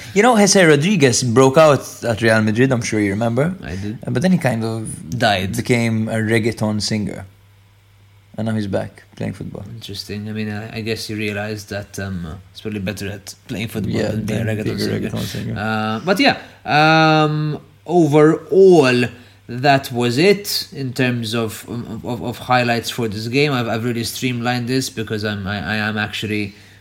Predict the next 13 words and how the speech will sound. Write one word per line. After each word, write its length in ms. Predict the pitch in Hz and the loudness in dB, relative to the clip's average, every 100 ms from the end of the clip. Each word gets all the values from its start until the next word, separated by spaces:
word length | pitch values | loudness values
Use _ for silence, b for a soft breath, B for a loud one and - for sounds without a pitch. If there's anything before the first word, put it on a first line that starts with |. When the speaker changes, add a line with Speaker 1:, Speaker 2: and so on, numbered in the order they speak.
| _ | _
Speaker 2:
rather 240 | 113 107 | 0 0
tired, 500 | 98 139 147 165 196 | 2 4 6 6 6
so 120 | 143 - B B 123 113 | 2 -6 B B -8 -2
Speaker 1:
Yeah. 40 | 120 | 0
Speaker 2:
I 40 | |
apologize. 840 | 120 139 139 127 143 175 190 - - | 2 2 4 4 4 6 4 2 -2
Um, 460 | 127 131 131 127 | -2 0 -2 -2
all 300 | 131 98 139 | -4 -2 0
I'll 120 | 139 135 | 2 2
say 260 | 156 139 | 2 2
is 200 | 127 120 | 2 0
that, 320 | 123 117 - | -2 -2 -2
um, 480 | 113 110 107 104 98 | -4 -2 -4 -8 -10